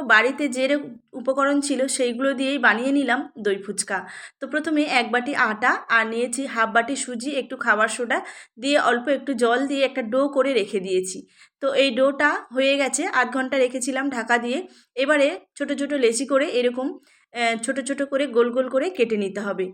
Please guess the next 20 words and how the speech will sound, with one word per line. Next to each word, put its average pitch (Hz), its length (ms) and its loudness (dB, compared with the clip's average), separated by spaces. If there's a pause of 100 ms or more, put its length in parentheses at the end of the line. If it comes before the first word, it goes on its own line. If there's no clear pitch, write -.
(240)
আর 220 140 2
এরকম 277 480 0
করে 302 200 -2
আঙুল 240 400 -2
দিয়ে 277 200 0
চেপে 262 360 -2 (300)
এরকম 220 340 -4
করে 262 160 -2
বেলনি 233 320 2
দিয়ে 285 200 -2
বেলে 208 260 2
নিতে 190 240 -6
হবে, 196 220 -4 (100)
এরকম 269 360 0
বুড়ো 254 220 0
আঙুল 254 300 0
দিয়ে 285 140 -2
প্রেস 208 280 -4
করতে 208 260 -10
হবে। 190 220 -6